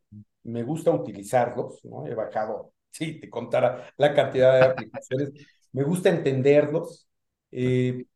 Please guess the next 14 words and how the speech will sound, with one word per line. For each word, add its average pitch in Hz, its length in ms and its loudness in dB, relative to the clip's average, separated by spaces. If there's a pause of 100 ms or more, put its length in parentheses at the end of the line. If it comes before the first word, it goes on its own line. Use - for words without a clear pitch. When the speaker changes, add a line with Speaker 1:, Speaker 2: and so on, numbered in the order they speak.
(180)
Speaker 1:
me 147 180 0
gusta 175 280 6
ver 165 460 6 (240)
qué 160 140 -2
cosas 156 260 0
funcionan 139 460 -2
y 135 120 -4
qué 139 160 0
no 131 380 -2
también. 113 520 -8 (520)
Eh, 120 520 -6 (440)
pero 147 220 4
este 214 240 -2
nació, 165 760 0